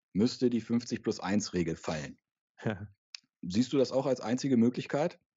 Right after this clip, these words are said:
Speaker 1: dass man
Speaker 2: Nein.
Speaker 1: wirklich diese Büchse der Pandora öffnet und, äh, sagt, "Kommt, holt die Investoren hier rein"?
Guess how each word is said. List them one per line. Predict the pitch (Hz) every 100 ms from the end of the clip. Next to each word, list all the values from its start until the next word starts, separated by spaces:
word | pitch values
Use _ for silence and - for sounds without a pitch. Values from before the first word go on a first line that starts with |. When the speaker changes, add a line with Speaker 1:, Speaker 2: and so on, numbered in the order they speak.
| -
Speaker 1:
dass | 107
man | 120
Speaker 2:
Nein. | 107
Speaker 1:
wirklich | 110 127
diese | 123 117 113
Büchse | 101 143 143
der | 120
Pandora | 120 113 120 120
öffnet | 107 127 156 156
und, | 123 120 120
äh, | 113 113
sagt, | 104 117 -
"Kommt, | - 117 131
holt | 117
die | 117
Investoren | 113 117 - 117 123
hier | 127 104
rein"? | 101 135 175